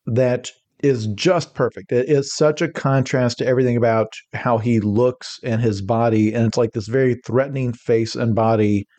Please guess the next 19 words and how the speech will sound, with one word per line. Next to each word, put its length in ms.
with 180
just 380
the 320
goofiest 580
mannerisms. 840
And 180
he 100
is 260
playing 500
a, 220
like, 320
the 160
nerdiest 540
version 340
of 60
himself. 560
And 200
the 40
more 600